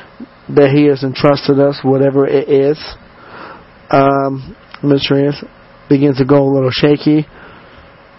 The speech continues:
more than likely, not always the case. It may be a little shake-up, or it may be just, it may be, uh,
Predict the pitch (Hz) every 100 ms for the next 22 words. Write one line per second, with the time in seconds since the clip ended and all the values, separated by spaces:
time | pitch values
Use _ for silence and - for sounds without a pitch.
0 | - 131 139 170 156 135 139 151 151 180
1 | 180 139 139 147 151 151 147 123 127 -
2 | 143 165 151 131 139 139 135 135 135 139
3 | 127 - 151 151 165 170 156 135 135 139
4 | 135 135 135 131 - - 214 - - -
5 | - - - 143 113 135 139 139 139 139
6 | 143 139 131 - - - - - - -
7 | 143 139 139 139 139